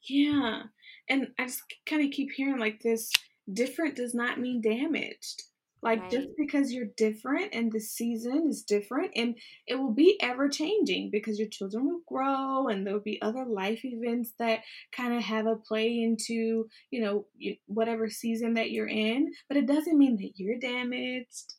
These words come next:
Speaker 1: or your relationships are damaged. It just means that it's different. And so
Speaker 2: Mm-hmm.
Speaker 1: adjusting to that in a way that aligns with who you are and what you want out of that season or that relationship,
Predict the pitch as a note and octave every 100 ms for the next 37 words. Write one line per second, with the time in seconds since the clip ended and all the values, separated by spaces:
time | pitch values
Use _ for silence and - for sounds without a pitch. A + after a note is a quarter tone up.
0 | _ _ A3 G#3 G#3 G3 G3 A3+ A#3 A#3+
1 | - B3 A#3+ A#3 G#3+ A3+ A3 A3 A3+ G#3+
2 | - - _ - C#4+ E4 D4 E4 F#4 F4
3 | E4+ C#4 - A3+ - - - - _ _
4 | _ - A#3 - A#3+ - G3+ A3 C4+ -
5 | D4+ C4 A#3+ G3+ G#3 G#3 - G#3+ G#3 G#3
6 | G3+ G3+ G#3+ - - A#3 A3+ G#3+ G3+ G3+
7 | A3 A#3 B3+ - C4+ C4+ C#4 A3+ A3 A3
8 | - G#3+ G#3+ A3 A3 G#3 G3+ A#3+ C#4 G#3
9 | G3+ G3+ - - C#4+ F#4 B3+ A#3+ A3+ G3
10 | G3 G#3 G3+ A#3 - D4 A3+ G#3+ B3+ F#4